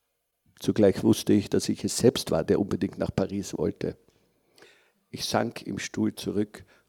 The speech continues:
und zwang mich zu einem Lächeln, um meine unhöfliche Reaktion abzuschwächen.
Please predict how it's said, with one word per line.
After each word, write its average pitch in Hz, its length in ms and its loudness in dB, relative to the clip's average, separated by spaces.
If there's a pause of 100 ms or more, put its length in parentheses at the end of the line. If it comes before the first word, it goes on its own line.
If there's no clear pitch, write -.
und - 100 -16
zwang 90 400 -4
mich 95 200 -8
zu - 120 -6
einem 85 200 -2
Lächeln, 80 480 -6 (280)
um 92 80 -8
meine 90 220 -2
unhöfliche 98 720 0
Reaktion 87 680 -8
abzuschwächen. - 760 -16